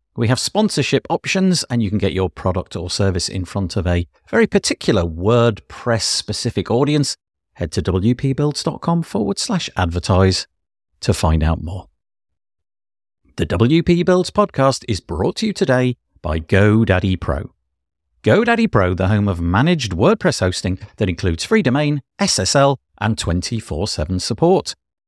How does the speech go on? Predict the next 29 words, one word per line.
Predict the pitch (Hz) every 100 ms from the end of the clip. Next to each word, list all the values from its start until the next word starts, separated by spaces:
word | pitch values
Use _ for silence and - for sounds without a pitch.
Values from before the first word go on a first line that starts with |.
| _ -
Bundle | 78 101 120
that | 180 - 113
with | 104 139 113
The | 92 120
Hub | - 208 226 110 -
by | 92 92
GoDaddy | 90 131 147 160 165
Pro | 202 202
to | - - - 240 226
unlock | 208 208
more | 160 196 226
free | - 160
benefits | 151 156 143 135 -
to | 190
manage | 160 156 131
multiple | 95 175 214 - - 90
sites | - 80 -
in | 80
one | 76 76
place, | 67 143 143 - _ _ _ -
invoice | 82 147 180 -
clients, | 120 117 123 - - _ _ -
and | 90
get | 78 -
thirty | 104 110 131
percent | 127 - 90 85
off | 87 -
new | 80 90
purchases. | 147 175 180 - 123 -